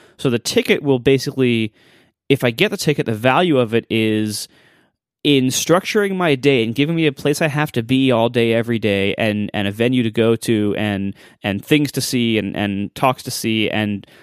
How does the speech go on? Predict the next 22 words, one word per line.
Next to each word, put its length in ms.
and 240
kind 200
of 240
the, 360
the, 500
the 180
focus 640
of 520
having 420
it 160
be, 220
like, 240
my 320
only 340
job 380
this 240
week 280
is 200
to 160
watch 400
these 240
sessions 600